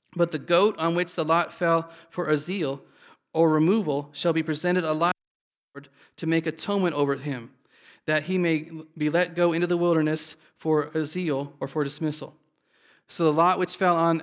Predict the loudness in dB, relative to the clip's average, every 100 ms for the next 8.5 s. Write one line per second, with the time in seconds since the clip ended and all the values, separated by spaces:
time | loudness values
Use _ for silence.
0 | -2 0 2 2 2 2 0 0 2 2
1 | 0 -2 -2 -2 -4 -4 -2 -6 -6 -4
2 | -4 -4 -6 -6 -6 -8 -12 -8 -4 -6
3 | -4 -4 -2 -4 -4 -2 0 -2 -4 -2
4 | -4 -4 -4 -4 -6 -6 -4 -6 -10 -20
5 | _ -2 -2 -2 0 0 -2 -8 -4 0
6 | 0 0 -2 -6 -10 -6 -6 0 2 4
7 | 4 4 2 0 -4 -6 -10 -6 -4 -4
8 | -4 -4 -8 -10